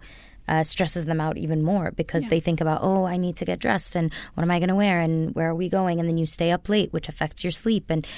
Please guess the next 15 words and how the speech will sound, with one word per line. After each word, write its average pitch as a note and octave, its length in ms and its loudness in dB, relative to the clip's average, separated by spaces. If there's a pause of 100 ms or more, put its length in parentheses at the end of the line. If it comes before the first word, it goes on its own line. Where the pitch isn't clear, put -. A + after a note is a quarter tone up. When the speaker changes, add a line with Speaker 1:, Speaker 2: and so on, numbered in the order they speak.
(160)
Speaker 1:
so E3 180 0
on D#3 140 2
and D#3+ 120 0
so G3+ 140 2
forth. D3+ 300 -2
Speaker 2:
Yeah. B3+ 60 -2
Speaker 1:
So D#3+ 120 2
it D#3 220 -4
sort D#3+ 260 -2
of, D3 240 -2
uh, D3 260 -2
affects - 440 -4
every E3 280 0
other D#3 180 0
aspect. - 580 -4